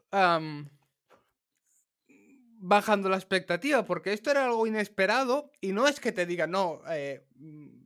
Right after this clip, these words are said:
el precio es el normal". No te están hablando del Black Friday, de precios de que voy a hacer descuentos en mis productos. No, no están diciendo eso.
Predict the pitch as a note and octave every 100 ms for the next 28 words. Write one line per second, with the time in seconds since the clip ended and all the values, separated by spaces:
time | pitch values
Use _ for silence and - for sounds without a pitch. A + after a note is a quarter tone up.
0 | - D#3 D3+ F3+ G3 F3 F3+ E3+ E3 D#3+
1 | D#3 D3 F3+ A#3 C#4 C4 F#3 A#3+ A3+ D3+
2 | C#3 C#3+ C#3 - C3+ C3 B2+ B2+ B2 C3+
3 | B2+ C3+ A#2+ A#2 B2+ B2+ B2+ A#2+ - B2+
4 | B2 B2 B2 B2 A2+ B2 E3 F3 D3+ G3+
5 | F#3 C#3+ D#3 E3